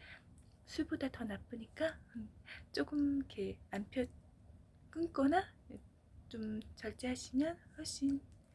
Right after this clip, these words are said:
화장이 잘 먹을 수 있어요. 자, 오늘 여기다가 이제 파우더를 해야 되죠. 파우더는, 네, 샤넬 파우더를 사용해주겠습니다. 샤넬 파우더를 통 열어서,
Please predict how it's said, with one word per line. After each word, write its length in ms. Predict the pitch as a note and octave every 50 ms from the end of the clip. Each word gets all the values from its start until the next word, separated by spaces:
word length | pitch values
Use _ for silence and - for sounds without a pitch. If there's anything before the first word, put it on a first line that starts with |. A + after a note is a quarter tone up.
| - - - -
화장이 320 | - - - D4+ C#4+ C4+ B3+
잘 180 | - - G#3+
먹을 200 | G#3 G#3+ G#3+ G#3+ G#3+
수 120 | - -
있어요. 480 | - - - - G#3+ G#3 G#3+ B3 D4+ D#4+ - - - - - - - - - - - - - - - - - - -
자, 320 | A3 G#3+ G#3+ A#3 C4 D#4+ - - - - - - - - - - - - - -
오늘 420 | A#3+ B3 B3+ C4 C4 C4+ C4 -
여기다가 480 | A3 A3 A#3+ B3 B3+ B3+ - E4+ E4 D4+
이제 280 | C4 A3 - A3+ A3
파우더를 440 | - - G4+ G4 G4+ F#4+ E4+ D4 C#4
해야 80 | C4+ B3+
되죠. 360 | - F#3 - - C#4+ D4+ D#4 - - -
파우더는, 600 | - D#4+ D#4+ D#4+ - C4+ B3+ A#3+ C4+ D#4+ D4+ B3+ - - - - - - - - - - -
네, 120 | G#3 G#3 A3+
샤넬 400 | - - D4 D4 D4 D4 D4 C#4+
파우더를 400 | - C#4+ C4+ C4+ C4 B3+ A#3 A3+
사용해주겠습니다. 1080 | A3+ - - C4+ B3+ A#3+ A#3 - - - D4+ - - - G#3+ G#3+ G#3+ - C#4 D#4 D#4+ - - - - - - - - - - - - - - - - - - - - - - - - - - - - - - - - - - - - -
샤넬 340 | - - - - - - B3 -
파우더를 560 | - - A3+ - - - A3 - - A#3+ A#3+ -
통 200 | - - C#4 B3+
열어서, 720 | A#3 G#3+ G#3 G#3+ G#3+ - - - - - - C4 C#4+ E4